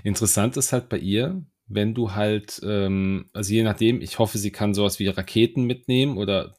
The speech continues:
Speaker 1: zumindest
Speaker 2: ich
Speaker 1: irgend-
Speaker 2: nicht.
Speaker 1: Also wir haben mit Gideon Hask einen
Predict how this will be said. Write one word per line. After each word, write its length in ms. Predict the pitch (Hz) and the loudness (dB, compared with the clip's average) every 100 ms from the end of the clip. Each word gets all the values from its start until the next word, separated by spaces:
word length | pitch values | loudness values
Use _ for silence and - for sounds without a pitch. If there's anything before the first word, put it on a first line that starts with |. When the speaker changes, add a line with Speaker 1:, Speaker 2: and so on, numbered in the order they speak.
| - | -2
Speaker 1:
zumindest 300 | 113 87 87 | 4 6 4
Speaker 2:
ich 60 | |
Speaker 1:
irgend- 100 | 110 | 2
Speaker 2:
nicht. 180 | - - - - - - - - | -2 -6 -12 -12 -12 -14 -16 -6
Speaker 1:
Also 200 | 110 101 | 0 4
wir 80 | 95 | 6
haben 460 | 113 123 110 101 92 | 8 6 0 -4 -2
mit 260 | 113 - | -2 0
Gideon 380 | 120 110 117 101 | 0 4 4 4
Hask 380 | 107 127 147 - | 4 4 4 0
einen 480 | 120 127 135 131 | 2 4 4 2